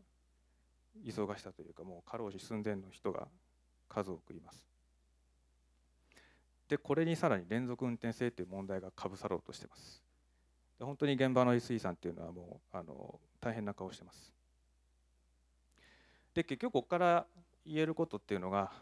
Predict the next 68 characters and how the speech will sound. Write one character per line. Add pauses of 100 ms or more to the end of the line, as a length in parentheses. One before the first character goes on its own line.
(520)
あ
の、 (200)
ま
あ、
こ
う
い
う (760)
イ
ン
フ
ラ
に
な
る
よ
う
な (360)
連
続
運
転
性 (320)
を
担
保
し
な
く
ち
ゃ
い
け
な
い
よ
う
な (200)
も
の
っ
て
い
う
の
は、 (400)
ア
ル
ゴ
リ
ズ
ム
を
ハ
ー
ド
コ
ー
ド
し
て
は
い
け
ま
せ
ん
と。